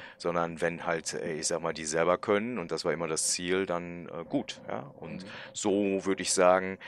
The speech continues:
Speaker 1: so in so einer Sachlage und dann mit der Repositionierung der Holding auch nachvollziehbar, dass Schacht One so mit dem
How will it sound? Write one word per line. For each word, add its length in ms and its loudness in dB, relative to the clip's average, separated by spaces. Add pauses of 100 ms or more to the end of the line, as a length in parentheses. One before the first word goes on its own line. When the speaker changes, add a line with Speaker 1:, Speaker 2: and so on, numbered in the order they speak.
(240)
Speaker 1:
so 240 2
in 220 -2
so 200 -2
einer 340 4
Sachlage 1080 6
und 160 -8
dann 140 2
mit 140 -6
der 340 2 (240)
Repositionierung 960 -4
der 140 0
Holding 520 0 (100)
auch 220 -2
nachvollziehbar, 880 0
dass 180 -4
Schacht 300 -6
One 260 -4
so 520 -4
mit 240 -8
dem 280 -6